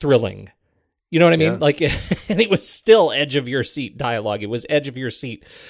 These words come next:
Speaker 1: But I mean, it's just, it just didn't, didn't really hold up. And maybe it's because they were trying to do something that was really audacious. It was not a set piece. It was a, "We're gonna shoot on location, uh, and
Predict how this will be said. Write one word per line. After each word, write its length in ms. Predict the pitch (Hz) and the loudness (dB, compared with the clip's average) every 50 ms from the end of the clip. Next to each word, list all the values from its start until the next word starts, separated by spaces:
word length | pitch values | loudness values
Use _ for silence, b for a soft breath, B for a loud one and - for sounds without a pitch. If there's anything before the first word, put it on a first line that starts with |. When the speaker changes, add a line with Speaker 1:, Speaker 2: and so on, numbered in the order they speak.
| B B B | B B B
Speaker 1:
But 200 | - 165 143 185 | -4 0 0 2
I 120 | - 185 175 | 2 2 2
mean, 120 | 170 170 | 0 0
it's 220 | 175 165 156 - | -2 -2 -4 -6
just, 240 | - 175 - - - | -8 -10 -10 -10 -8
it 320 | - - - - 156 151 - | -8 -6 -6 -6 -6 -6 -6
just 200 | 147 139 - _ | -8 -10 -10 _
didn't, 240 | - 147 143 - | -16 -16 -14 -8
didn't 280 | - 156 139 131 123 - | -8 -6 -6 -8 -8 -8
really 220 | 131 139 131 127 | -8 -6 -6 -6
hold 180 | 110 131 131 143 | -6 -6 -4 -2
up. 140 | 151 135 - | -2 -2 -2
And 100 | 156 180 | 0 0
maybe 220 | 202 269 349 440 | 0 0 2 0
it's 180 | 294 185 151 - | 0 -2 -2 -4
because 280 | 160 147 - 147 135 | -4 -2 -2 -2 -2
they 80 | - 147 | -2 -4
were 100 | 135 135 | -6 -6
trying 260 | - - 220 208 202 | -8 -10 -10 -8 -8
to 80 | 175 151 | -6 -6
do 160 | 135 147 139 | -6 -6 -6
something 320 | - - 135 120 139 127 | -6 -8 -10 -8 -8 -8
that 100 | 120 123 | -8 -8
was 160 | 123 131 113 131 | -8 -8 -6 -4
really 220 | 131 120 113 110 | -4 -2 -2 -2
audacious. 480 | 104 104 107 110 101 - - - - - | -2 -2 -4 -6 -6 -8 -10 -14 -18 -12
It 80 | - | -8
was 140 | 143 127 117 | -6 -4 -4
not 160 | 131 135 143 | -2 -2 -2
a 40 | 127 | -4
set 300 | - - - 165 - - | -4 -4 -4 -4 -4 -6
piece. 300 | - 135 110 98 - - | -10 -12 -10 -10 -10 -10
It 100 | 120 107 | -10 -6
was 180 | 110 127 117 110 | -6 -6 -4 -2
a, 180 | 127 117 113 104 B B B B B B | -2 -2 -2 -4 B B B B B B
"We're 220 | - 143 156 214 240 | 0 2 4 4 4
gonna 180 | 233 202 156 | 2 0 0
shoot 480 | 123 - - - 160 151 139 131 - - - _ _ _ _ _ _ _ | 0 -2 -2 0 0 0 0 -2 -6 -12 -20 _ _ _ _ _ _ _
on 400 | - 151 165 175 180 185 185 190 - - | 2 2 2 2 0 -2 -4 -6 -8 -4
location, 1000 | 147 135 139 135 131 - - - 175 170 175 156 - - 120 101 101 101 110 123 b b b b b b b b b b - | -2 0 0 0 0 -4 -6 -6 -4 -4 -4 -4 -6 -6 -8 -8 -8 -8 -10 -12 b b b b b b b b b b -10
uh, 440 | - 135 127 123 123 120 120 123 - - _ | -6 -2 -2 -2 0 0 -2 -2 -4 -6 _
and 580 | - 143 135 131 127 127 123 123 123 113 - - | -4 -2 0 0 0 0 0 -2 -4 -6 -10 -14